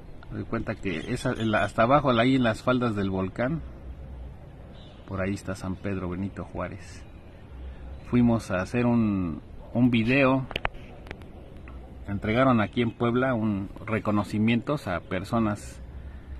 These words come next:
de más de setenta años y se llama, este, Tesoros Humanos Vivos, y, este, fuimos a San Pedro Benito Juárez, dieron un taller de tejido de,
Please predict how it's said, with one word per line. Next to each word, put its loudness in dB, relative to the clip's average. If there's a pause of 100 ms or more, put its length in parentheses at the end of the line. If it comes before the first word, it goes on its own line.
(480)
de 2
más 8
de 2
setenta 2
años 2 (960)
y -4
se -4
llama, 4
este, -4
Tesoros 2
Humanos 6
Vivos, 6
y, 0
este, -2
fuimos 2
a -4
San -2
Pedro 2
Benito 0
Juárez, 4
dieron 2
un 2
taller 0 (1120)
de -2
tejido 2
de, 0